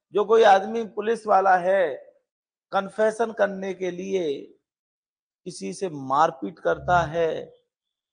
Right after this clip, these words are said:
कोई उगलवाना चाहता है, तो तीन सौ तीस आईपीसी का अपराध बनता है।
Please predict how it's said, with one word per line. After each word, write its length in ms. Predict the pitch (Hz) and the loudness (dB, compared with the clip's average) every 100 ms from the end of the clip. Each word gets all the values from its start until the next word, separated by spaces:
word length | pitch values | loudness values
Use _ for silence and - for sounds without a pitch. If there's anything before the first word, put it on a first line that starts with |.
| _ _ | _ _
कोई 160 | 170 190 | 0 0
उगलवाना 680 | 170 151 170 175 170 175 | 2 2 2 2 0 0
चाहता 580 | 165 165 147 143 160 156 | -2 0 0 0 0 2
है, 440 | 156 147 139 - _ _ _ - | -2 -6 -8 -14 _ _ _ -8
तो 80 | |
तीन 320 | 165 - 196 185 | -8 -8 -8 -4
सौ 200 | 202 190 | -4 -4
तीस 440 | - 208 220 202 | -6 -8 -4 2
आईपीसी 520 | 170 165 180 165 180 | 2 2 -6 -12 -4
का 120 | 165 | 2
अपराध 280 | 170 160 151 | 2 4 2
बनता 360 | 147 147 143 165 | 2 -6 -2 -2
है। 320 | 175 - | -2 -16